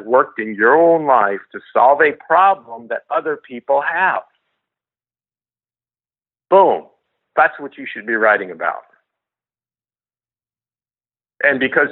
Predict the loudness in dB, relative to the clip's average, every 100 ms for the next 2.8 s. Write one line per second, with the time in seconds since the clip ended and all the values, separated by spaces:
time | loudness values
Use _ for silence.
0 | 0 0 0 -4 0 0 0 -8 _ _
1 | _ _ _ _ _ _ _ 2 2 0
2 | -6 -10 -12 -8 -2 0 2 0